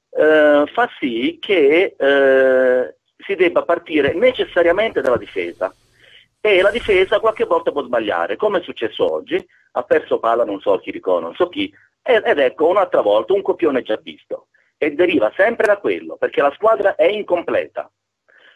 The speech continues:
Ok, ultima cosa, io voglio dire, voglio dire una cosa, perché si parla molto di Vacca,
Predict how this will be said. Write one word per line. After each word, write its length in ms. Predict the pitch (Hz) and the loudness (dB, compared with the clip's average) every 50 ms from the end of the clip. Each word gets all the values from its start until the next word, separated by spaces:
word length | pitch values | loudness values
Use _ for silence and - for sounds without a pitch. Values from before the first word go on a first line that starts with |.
| _ _ _ _ _ | _ _ _ _ _
Ok, 400 | - - 151 - - 160 131 123 - | -6 -6 -4 -2 0 0 0 0 2
ultima 460 | - 202 190 175 - - 160 190 202 | 2 2 2 2 0 -4 -2 -2 -2
cosa, 540 | 196 - 220 220 220 220 214 220 220 226 - _ _ _ _ _ _ _ - _ _ _ _ | 0 2 2 4 2 2 2 0 0 -2 -2 _ _ _ _ _ _ _ -20 _ _ _ _
io 100 | - 208 | -2 2
voglio 460 | 185 160 151 151 147 143 139 143 143 | 2 2 2 2 2 2 2 2 0
dire, 340 | 135 147 147 139 139 139 135 | 0 0 0 0 2 2 2
voglio 340 | 135 143 143 143 139 139 139 131 135 - _ _ _ | 0 0 -2 0 0 -2 -2 -6 -8 -16 _ _ _
dire 160 | _ - 147 151 | _ -2 0 0
una 120 | 143 135 | 0 0
cosa, 240 | 123 117 110 113 123 | 0 -2 -2 -2 -4
perché 260 | 147 147 - 170 165 | -4 -4 -4 -6 -6
si 100 | - - | -4 -2
parla 240 | - 165 151 147 143 | -2 0 0 2 2
molto 240 | 151 151 - - 123 | 0 0 -2 -2 -6
di 100 | 117 110 | -4 -4
Vacca, 420 | 92 78 73 - _ - 82 | -6 -6 -6 -8 _ -12 -12